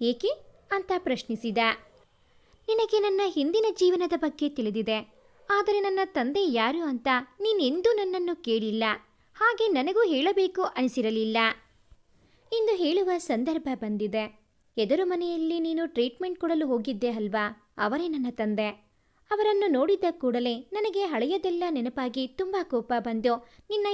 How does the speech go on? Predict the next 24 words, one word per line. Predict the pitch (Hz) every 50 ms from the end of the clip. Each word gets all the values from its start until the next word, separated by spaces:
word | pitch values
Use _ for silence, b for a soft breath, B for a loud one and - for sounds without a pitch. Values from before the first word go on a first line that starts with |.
| 349
ಎಳೆದುಕೊಂಡು | 285 247 277 392 403 - 349 311 285 262
ಬಂದು | 196 233 214 202 220
ಬಿಟ್ಟೆ. | 185 220 208 208 - 226 214 214 - - _ _ _ _ _ _ _ _ _
ಅದು | - 403 - 403
ನಾನು | 403 403 392 427
ಮಾಡಿದ | 392 285 254 269 339 415 403 381
ತಪ್ಪು | 359 370 - 247 233 - - -
ಅಂತ | 415 392 381 359 381 370
ನನಗೆ | 349 349 330 339 349 339
ಗೊತ್ತು. | 226 240 220 - - 233 220 - - - - _ _ _ _ _ _ _ _
ಒಬ್ಬ | 403 440 392 403 415
ಡಾಕ್ಟರ್ | 403 285 254 214 226 - - - 370 349
ಆಗಿ | 320 285 285 240 294 277 277 277 B B B B -
ನೀವು | 440 466 453 427 440
ಅವರು | - - 381 392 427 440
ಯಾರೇ | 403 277 262 240 233 302 370 440
ಆಗಿದ್ದರೋ | 440 359 302 247 269 269 208 - 254 247 247 254
ಅವರಿಗೆ | 247 269 - _ - 381 403 440 415 403 392 381
ಟ್ರೀಟ್ಮೆಂಟ್ | 381 381 - 247 269 294 294 - 415 427 381
ಕೊಡುವುದು | - 370 339 339 320 339 349 339 330 330 330 - - _
ನಿನ್ನ | - 427 415 403 403
ಧರ್ಮ" | 381 247 214 220 226 262 320 339 285 220
ಎಂದಳು. | 233 214 214 220 220 220 226 220 214 - - - _ - - _ _ - - - _ _ _ _ _ _ _ _ _ _ _ _
"ಅದೆಲ್ಲ | - 226 202 220 214 220 254